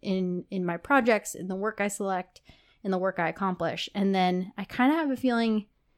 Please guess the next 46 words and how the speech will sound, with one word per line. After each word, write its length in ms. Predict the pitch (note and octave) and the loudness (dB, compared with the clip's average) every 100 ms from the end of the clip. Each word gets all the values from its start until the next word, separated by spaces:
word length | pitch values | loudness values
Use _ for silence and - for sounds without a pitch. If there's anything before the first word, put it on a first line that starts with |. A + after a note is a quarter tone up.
| _ | _
the 140 | G#3 G3+ | 0 2
next, 440 | G3+ G#3+ - - _ _ _ _ _ - | 2 0 -4 -14 _ _ _ _ _ -4
maybe, 260 | B3 B3+ | 4 8
you 340 | C4 B3 A3 A3+ | 8 6 4 4
know, 100 | F#3+ | 4
maybe 320 | G#3+ A#3+ A#3+ | 4 4 4
into 240 | A3+ A3+ | 2 0
twenty 280 | G#3 - G#3+ | -2 -2 -2
twenty-two, 520 | G3+ G#3 G3 - G#3+ | 0 -2 -2 -2 0
I'll 100 | A3+ | 2
still 260 | A3+ - A3 | 0 0 0
be 180 | G#3+ G#3 | 0 -4
fine. 500 | - F#3+ F#3 A3+ D4 | -4 -4 0 4 6
And 160 | G#3+ | 6
then 80 | G#3 | 4
I 80 | G#3 | 0
think 200 | G#3 B3 | 2 4
I'm 100 | E4+ | 6
gonna 120 | E4+ | 6
get 180 | A3+ G#3+ | 4 0
to 100 | - | -2
a 60 | F3 | -6
point 300 | - G3+ G3 | -2 -2 0
where 80 | F#3 | 0
I'm 60 | |
like, 200 | F3+ E3+ | -2 -2
"Okay, 300 | G3+ G3+ F#3 | -4 2 2
but 220 | F#3 F#3+ | 2 -2
what's 280 | F#3 G3 - | -2 -6 -6
next? 460 | D3 D#2+ - - - - - - _ - | -8 -8 -10 -14 -16 -20 -20 -20 _ -6
Uh, 180 | F#3 F3 | -2 0
what's 220 | G#3 - | -2 -2
the 120 | G#3 | 0
next 320 | F#3+ F#3 - | 2 0 0
new 140 | F#3 F3+ | -2 -2
challenge?" 420 | - E3+ E3 E3 | -2 0 0 0
I 80 | F3 | 0
think 240 | B3 C4 | 2 2
I 100 | D#4+ | 4
might 240 | A#3+ G#3+ | 4 2
get 320 | G3+ F#3 - - | 0 -2 -2 -8
too 180 | - G#3 | -4 -4
comfortable 760 | - G#3 - F3+ B2+ B2+ - _ _ | -2 -2 -2 -6 -2 -4 -4 _ _
in 160 | G#3+ G3 | 0 2
that 220 | F3+ E3+ | 4 0
why 500 | E3+ D#3 E3 G#3 A3 | 0 2 4 4 2